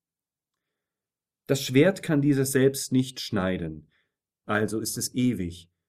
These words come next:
Da es ewig ist, ist es alldurchdringend. Da es alldurchdringend ist, ist es fest wie ein Monument.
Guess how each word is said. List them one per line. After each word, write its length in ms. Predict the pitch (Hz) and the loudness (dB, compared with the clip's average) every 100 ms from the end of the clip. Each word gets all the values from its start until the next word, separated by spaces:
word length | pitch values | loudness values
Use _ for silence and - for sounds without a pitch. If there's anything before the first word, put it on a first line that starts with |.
| _ _ | _ _
Da 140 | 117 127 | -4 -4
es 160 | 131 - | -4 -2
ewig 480 | 151 180 175 196 - | 0 0 -2 -4 -4
ist, 480 | 202 208 - - _ _ _ | -4 -4 -10 -14 _ _ _
ist 260 | - 147 151 | -4 -2 0
es 260 | 151 151 - _ | -2 -4 -12 _
alldurchdringend. 1160 | - 143 147 147 143 156 160 143 98 85 82 - _ _ _ _ _ | -2 2 4 2 0 -4 -2 0 0 -4 -10 -18 _ _ _ _ _
Da 140 | 104 | -4
es 160 | 110 - | -2 -4
alldurchdringend 800 | 110 113 110 - 107 123 180 175 | -4 -2 -2 -4 -2 0 2 0
ist, 400 | 175 175 - - _ _ _ _ | -4 -6 -8 -14 _ _ _ _
ist 220 | - 131 | -4 -4
es 120 | 107 - | -6 -6
fest 340 | 107 98 - | -4 -4 -2
wie 80 | 120 | -2
ein 120 | 123 | 0
Monument. 680 | 127 139 147 135 82 - | 2 2 2 0 -2 -10